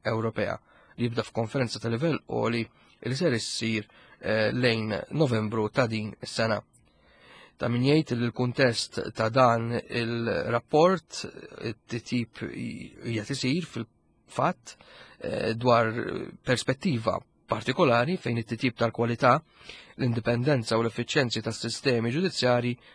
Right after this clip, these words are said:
diġà jiffurmaw parti mill-proċess tal-koordinazzjoni tal-politika ekonomika tal-Unjoni Ewropea bħala parti mis-semestru Ewropew. Fil-fatt fl-elfejn u tnax, sitt pajjiżi tal-Unjoni Ewropea kienu ġew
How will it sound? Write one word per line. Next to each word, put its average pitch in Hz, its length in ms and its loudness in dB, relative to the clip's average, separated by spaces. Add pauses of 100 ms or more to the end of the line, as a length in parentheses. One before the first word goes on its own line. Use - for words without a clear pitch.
(160)
diġà 123 180 4
jiffurmaw 131 400 4
parti 120 380 2
mill-proċess 117 640 0
tal-koordinazzjoni 120 1200 0
tal-politika 113 800 0
ekonomika 120 560 0
tal-Unjoni 110 480 0
Ewropea 135 400 2 (480)
bħala 135 180 0
parti 120 320 2
mis-semestru 117 640 -2
Ewropew. 113 480 2 (600)
Fil-fatt 120 320 0
fl-elfejn 113 560 -2
u 95 80 -8
tnax, 120 420 0 (400)
sitt - 400 -4
pajjiżi 117 480 -2 (300)
tal-Unjoni 117 540 -2
Ewropea 131 360 0 (460)
kienu 135 180 0
ġew 180 160 4